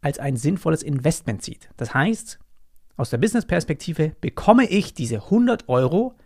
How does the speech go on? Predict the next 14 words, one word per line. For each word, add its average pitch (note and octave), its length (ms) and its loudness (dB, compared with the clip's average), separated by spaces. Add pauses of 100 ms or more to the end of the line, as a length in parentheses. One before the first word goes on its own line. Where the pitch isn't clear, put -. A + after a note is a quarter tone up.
auf - 140 -10
jeden F3+ 120 4
Fall C#3 140 0
schon - 120 0
mal A#2+ 100 4
wieder A2 180 2
zurück - 460 -4 (300)
in B2 120 -4
diesem A2 260 -2 (100)
einen C3 300 4
Jahr, A#2 320 0 (580)
plus G3+ 600 6
noch C#3+ 300 -2
mehr. B2 300 -2